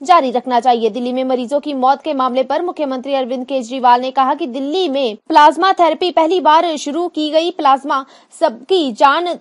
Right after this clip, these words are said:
तो नहीं बचा पाए, लेकिन कई लोगों की जान बचा सकता है। दिल्ली में मौत के आंकड़े काफी कम हो गए हैं। पहले सौ से अधिक मौतें होती थी और आज तीस से पैंतीस मौतें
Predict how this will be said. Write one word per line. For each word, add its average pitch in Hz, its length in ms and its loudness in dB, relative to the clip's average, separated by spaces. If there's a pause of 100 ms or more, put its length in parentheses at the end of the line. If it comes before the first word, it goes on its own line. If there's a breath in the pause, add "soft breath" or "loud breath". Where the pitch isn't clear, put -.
तो 330 120 -2
नहीं 320 220 -4
बचा 302 300 2
पाए, 277 340 2 (220 soft breath)
लेकिन 320 340 -4
कई 330 200 -2
लोगों 311 280 2
की 381 160 -2
जान 254 280 2
बचा 285 260 0
सकता 247 320 0
है। 247 140 0
दिल्ली 247 240 -6
में 254 120 -4
मौत 254 240 2
के 285 140 -2
आंकड़े 262 360 -2
काफी 277 280 -2
कम 294 200 -4
हो 302 160 -2
गए 294 160 -2
हैं। 330 140 -4
पहले 302 300 -4
सौ 311 200 -2
से 320 140 -4
अधिक 285 300 -4
मौतें 247 360 0
होती 311 280 -4
थी 349 300 -6
और 285 180 4
आज 269 380 2
तीस 349 380 -6
से 311 120 -4
पैंतीस 269 460 -8
मौतें 226 420 -4